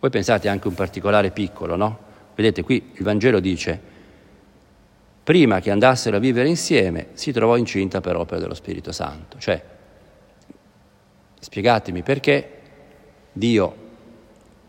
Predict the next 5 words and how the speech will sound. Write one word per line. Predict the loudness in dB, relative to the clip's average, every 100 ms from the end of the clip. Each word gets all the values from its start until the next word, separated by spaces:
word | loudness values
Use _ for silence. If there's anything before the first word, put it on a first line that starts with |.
| _ _ -20
ecco, | -18 -20 -20 -20 -20 -20 0
vuole, | 6 8 8 4 0 -10 -20 -20 -10
decide | -8 -4 -2 0 -2
che | 0 -2 -2 -14 -20 -18
sua, | -6 -2 -4